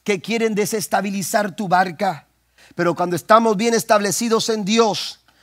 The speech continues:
no tendremos absolutamente nada por qué temer. Las aguas pronto bajarán. ¿Alguien lo cree? Las aguas pronto bajarán, pero para ello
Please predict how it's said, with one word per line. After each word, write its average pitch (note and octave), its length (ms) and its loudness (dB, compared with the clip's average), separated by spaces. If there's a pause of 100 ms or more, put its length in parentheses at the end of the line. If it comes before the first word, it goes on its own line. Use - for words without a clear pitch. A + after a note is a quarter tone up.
(140)
no F#3+ 200 0
tendremos F#3+ 760 -2
absolutamente G3 1300 -6
nada D3 600 -8 (340)
por C3+ 240 -6
qué C3 420 -8 (460)
temer. A2 480 -12 (760)
Las C#3+ 320 -6
aguas F3 760 -4 (260)
pronto D3 720 -4 (260)
bajarán. A#2+ 600 -6 (800)
¿Alguien F#3+ 240 -4
lo F3+ 100 -6
cree? F#3 320 -8 (720)
Las E3+ 320 -2
aguas A3 720 -2 (260)
pronto G3 560 -2
bajarán, D3+ 560 -6 (400)
pero D#3 220 0
para D3 240 0
ello G#3+ 500 -2